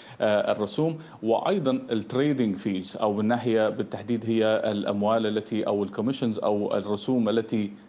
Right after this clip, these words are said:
آه، يدفعها الأشخاص العاديين للبنك من لل-، أو لموضوع التداول في الأسواق، في الأسواق الأمريكية والعالمية بشكل عام. الشيء الثاني هو موضوع كمان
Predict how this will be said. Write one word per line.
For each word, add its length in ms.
آه، 100
يدفعها 440
الأشخاص 380
العاديين 520
للبنك 720
من 140
لل-، 380
أو 120
لموضوع 760
التداول 460
في 140
الأسواق، 560
في 100
الأسواق 360
الأمريكية 440
والعالمية 500
بشكل 380
عام. 140
الشيء 220
الثاني 280
هو 120
موضوع 240
كمان 340